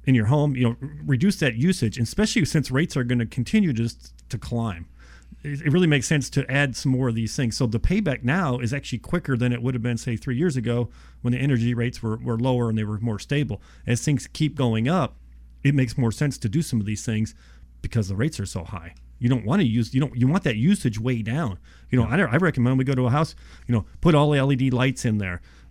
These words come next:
Make sure we're insulating it. Seal those w-, windows and doors. Um, look at that attic ventilation. There's so many little things you can do. Uh, maybe even if you have single pane windows or, or inefficient windows, you may be worth replacing the windows. That's not something that we do, but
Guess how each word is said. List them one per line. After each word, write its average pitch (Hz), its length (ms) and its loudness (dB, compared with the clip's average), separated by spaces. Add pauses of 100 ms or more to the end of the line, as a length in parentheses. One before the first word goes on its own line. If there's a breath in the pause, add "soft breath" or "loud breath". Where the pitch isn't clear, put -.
(180)
Make 147 160 4
sure 156 160 2
we're 143 160 2
insulating 127 460 2
it. 107 200 -4
Seal 175 340 0
those 151 220 0
w-, 139 380 -4
windows 139 340 2
and 113 140 2
doors. 107 560 -4 (140)
Um, 101 260 -6 (800)
look 135 160 4
at - 80 4
that 143 160 0
attic 131 220 -2
ventilation. 120 500 0
There's 120 120 0
so - 80 0
many 202 140 4
little 175 220 0
things 170 240 0
you 165 40 0
can 139 140 -2
do. 160 220 0 (420 loud breath)
Uh, 127 60 -4
maybe 147 260 4
even 151 240 2
if 127 100 -4
you 143 80 6
have 135 120 2
single 151 260 0
pane 147 240 2
windows 160 340 0
or, 123 160 -2
or 120 220 -2
inefficient 151 560 0
windows, 165 300 0
you 113 60 0
may 110 140 -2
be 120 140 -2
worth 127 320 -6
replacing 151 460 -2
the 160 80 0
windows. 143 240 2
That's - 160 -4
not 180 100 -2
something 147 280 2
that 131 120 2
we 135 140 2
do, 165 180 2
but 135 200 -2